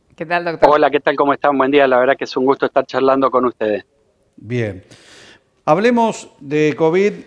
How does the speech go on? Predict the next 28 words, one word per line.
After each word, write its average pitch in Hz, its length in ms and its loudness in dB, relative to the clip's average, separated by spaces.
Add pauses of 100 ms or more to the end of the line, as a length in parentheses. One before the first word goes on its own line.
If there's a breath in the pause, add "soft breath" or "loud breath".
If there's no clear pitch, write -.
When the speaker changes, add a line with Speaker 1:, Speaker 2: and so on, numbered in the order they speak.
(140)
Speaker 3:
y 147 160 -6
todos 185 640 -4 (140)
decimos 160 440 -6
covid 156 280 -2
y 156 60 -2
parece 143 360 -4
que 131 120 -6
somos 143 440 -4
magíster 135 540 -6
en 135 80 -4
salud 139 260 -6
pública 151 380 -4
como 127 160 -6
usted 127 280 -2
sobre 120 280 -4
Speaker 2:
<laughs> - 0 -
Speaker 3:
covid, 123 320 -2
¿no? 139 320 -4
En 123 140 -8
definitiva, 143 840 -2 (480 loud breath)
y 143 100 -8
nos 139 120 -2
damos 170 240 -2
cuenta 180 380 0
que 135 200 -2
todos 180 460 -4
los 170 160 -2
días 175 260 -2